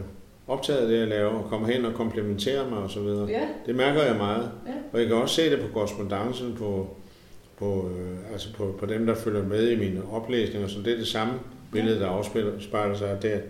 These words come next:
Speaker 1: der er mange unge, der er tiltalt, og ja, man kan så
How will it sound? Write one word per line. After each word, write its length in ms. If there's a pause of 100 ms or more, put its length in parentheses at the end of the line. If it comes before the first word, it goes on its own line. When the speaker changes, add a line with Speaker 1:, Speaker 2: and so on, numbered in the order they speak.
(280)
Speaker 1:
der 60
er 40
mange 280
unge, 360
der 180 (300)
er 120
tiltalt, 720
og 140
ja, 240
man 120
kan 100
så 60